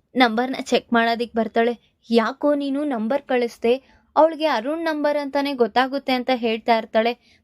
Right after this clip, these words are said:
"ಮಾಮ್, ಏನ್ ಮಾಡ್ಕೊಂತಾಳೋ ಮಾಡ್ಕೊಳ್ಳಿ, ನಮಗೆ ಮ್ಯಾನೇಜ್ ಮಾಡೋದ್ ಗೊತ್ತಾಗಲ್ವಾ?" ಅಂತ ಅವ್ರಿಬ್ರು ಇನ್ನ ಮಾತಾಡ್ಕೊತಾ ಇರ್ತಾರೆ.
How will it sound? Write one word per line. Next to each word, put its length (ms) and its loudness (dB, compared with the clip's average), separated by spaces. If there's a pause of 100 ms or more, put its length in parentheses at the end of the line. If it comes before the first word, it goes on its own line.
"ಮಾಮ್, 240 4 (220)
ಏನ್ 260 0
ಮಾಡ್ಕೊಂತಾಳೋ 800 0
ಮಾಡ್ಕೊಳ್ಳಿ, 600 0 (340)
ನಮಗೆ 460 2
ಮ್ಯಾನೇಜ್ 480 -2
ಮಾಡೋದ್ 280 2
ಗೊತ್ತಾಗಲ್ವಾ?" 680 0
ಅಂತ 200 2 (400)
ಅವ್ರಿಬ್ರು 480 0
ಇನ್ನ 200 -2
ಮಾತಾಡ್ಕೊತಾ 720 0
ಇರ್ತಾರೆ. 320 0